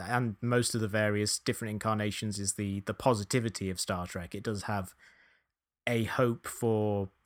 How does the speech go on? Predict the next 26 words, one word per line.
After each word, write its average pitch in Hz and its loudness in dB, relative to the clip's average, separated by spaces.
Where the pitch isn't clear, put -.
the 107 -6
future 117 0
and 104 0
a 101 0
hope 107 0
for 104 0
humanity 104 0
that 98 -2
is 95 -4
rare 135 8
in 113 0
most 156 6
cases, 101 0
especially, 113 2
I 117 2
think 131 2
it 107 0
was 107 -2
probably 113 -2
especially 110 0
rare 107 4
in 104 0
the 104 0
nineteen 107 -2
sixties 104 -2
when 101 0